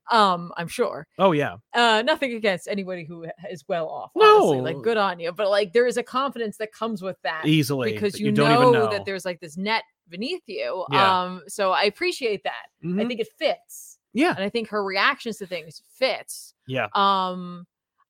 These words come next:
Speaker 1: I do like the fact that she's, like, in a way, uh, Marvel's Batman.
Speaker 2: It's, yeah.
Speaker 1: Like, Mar-, Marvel's super positive Batman.
Speaker 2: Right,
Speaker 1: <laughs>
Speaker 2: right. Yeah. I think she's great.
Speaker 1: I do too.
Speaker 2: I'm looking forward to seeing her with her own Avengers.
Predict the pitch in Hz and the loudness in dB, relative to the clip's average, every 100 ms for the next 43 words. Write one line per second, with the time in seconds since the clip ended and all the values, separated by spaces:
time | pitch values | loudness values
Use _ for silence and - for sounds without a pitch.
0 | - 202 202 240 233 220 220 214 208 220 | -2 -2 0 0 0 -2 -6 -6 -10 -10
1 | 180 196 208 202 185 190 202 208 208 196 | -6 -6 0 0 0 0 0 -2 -8 -14
2 | _ 226 - 220 240 233 202 214 - _ | _ _ -20 -20 -16 -14 -14 -18 -20 _
3 | _ _ 185 208 214 202 190 147 175 - | _ _ -8 -4 -4 -2 -4 -2 -4 -4
4 | 180 135 143 _ _ - 147 - - 190 | -16 -16 -20 _ _ -10 -8 -6 4 6
5 | 151 226 - 233 240 247 240 269 262 254 | 6 4 -4 0 2 2 2 0 0 -4
6 | 349 294 240 214 247 196 196 156 190 175 | -6 -4 -6 -4 -4 -4 -6 -2 -4 -4
7 | 165 151 175 139 123 285 - - 147 135 | -4 6 6 6 2 -4 -8 -4 0 0
8 | 104 523 - 494 508 _ - 160 143 104 | 0 -2 -2 -6 -10 _ -2 0 0 -2
9 | - _ - 170 233 - 214 160 180 175 | -12 _ 0 2 2 -2 -4 2 2 2
10 | - - - 190 185 165 160 - _ - | -4 -20 -12 -12 -12 -14 -16 -18 _ 0
11 | 160 170 170 - 160 151 - 156 151 139 | 2 2 0 0 0 0 -2 -2 0 -2
12 | 135 135 120 - 135 127 120 110 107 98 | 0 0 -2 -6 -4 -2 -4 -8 -10 -10
13 | 87 - | -12 -14